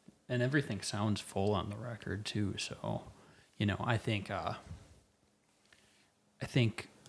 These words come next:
a lot of people who start recording now, like you said, they go overzealous on,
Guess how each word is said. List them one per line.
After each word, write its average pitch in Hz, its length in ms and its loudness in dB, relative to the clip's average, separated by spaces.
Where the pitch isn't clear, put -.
a 113 40 2
lot 107 280 6
of 104 140 2
people 104 340 4
who 110 140 2
start 104 380 6
recording 104 600 4
now, 95 420 2
like 107 240 6
you 104 80 4
said, 107 380 4
they 101 160 2
go 104 260 6
overzealous 101 960 2
on, 98 440 0